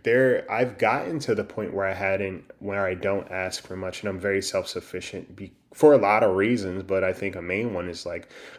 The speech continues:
okay, maybe I'm asking for too much, right? Maybe me trying to make plans or do something is, is too much, and it's not.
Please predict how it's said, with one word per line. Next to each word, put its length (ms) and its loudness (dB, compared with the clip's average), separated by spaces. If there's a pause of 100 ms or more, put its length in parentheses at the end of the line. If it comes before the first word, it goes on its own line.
(140)
okay, 260 2
maybe 280 -2
I'm 160 -2
asking 300 -8
for 120 -16
too 220 -16
much, 320 -16 (720)
right? 340 0 (540)
Maybe 400 -2
me 520 -2 (380)
trying 220 -2
to 40 0
make 220 -2
plans 400 0
or 60 -4
do 100 -6
something 300 -8
is, 260 -10
is 160 -8
too 160 -8
much, 300 -8
and 120 2
it's 140 -2
not. 380 -6